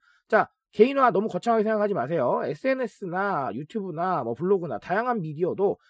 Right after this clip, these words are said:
각자의 생각에 따라서 접근성이 다 다릅니다. 그러니까 그런 것들 다 챙기시는 것도 충분히 개인화의 일종일 수 있어요. 최대한 많은 선택지를 만들어 가십시오. 그게 바로 개인화의 시작일 수 있습니다. 너무 어렵게 생각하시면 답이 안 나올 거예요. 그러니까 조금은 쉽게 생각해 보시기 바라겠습니다.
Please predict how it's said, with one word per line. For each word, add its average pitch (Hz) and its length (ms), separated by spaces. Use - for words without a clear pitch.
각자의 254 420
생각에 254 380
따라서 175 240
접근성이 160 400
다 202 180
다릅니다. 135 360
그러니까 196 360
그런 226 220
것들 170 220
다 147 120
챙기시는 233 440
것도 214 340
충분히 294 320
개인화의 165 440
일종일 139 300
수 - 120
있어요. 85 240
최대한 214 500
많은 117 220
선택지를 147 520
만들어 104 280
가십시오. - 360
그게 143 260
바로 127 240
개인화의 110 420
시작일 175 380
수 - 100
있습니다. - 360
너무 208 320
어렵게 107 220
생각하시면 135 580
답이 196 240
안 160 100
나올 147 160
거예요. 113 300
그러니까 107 260
조금은 101 300
쉽게 - 260
생각해 156 340
보시기 - 280
바라겠습니다. 120 600